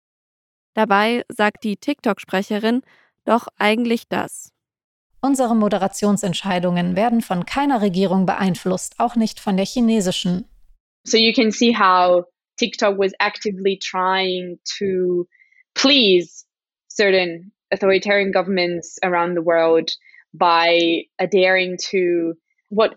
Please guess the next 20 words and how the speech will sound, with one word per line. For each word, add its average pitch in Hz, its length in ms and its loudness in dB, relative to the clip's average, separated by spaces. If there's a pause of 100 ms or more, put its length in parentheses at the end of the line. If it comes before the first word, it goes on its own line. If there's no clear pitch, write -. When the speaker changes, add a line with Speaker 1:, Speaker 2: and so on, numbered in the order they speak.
(120)
Speaker 3:
is 202 320 0
controversial 196 800 2
laws, 175 520 4
even 190 240 0
in 180 200 -2
those 214 260 -2
countries, - 640 -2
like - 240 0
the 165 280 2 (400)
so-called 202 560 2
gay 190 220 4
propaganda 185 720 0
law 170 380 2 (380)
in 180 200 0
Russia 175 680 4 (320)
or 175 320 2
other 185 260 4
laws 170 360 2
that 170 180 -2
prohibit 185 640 0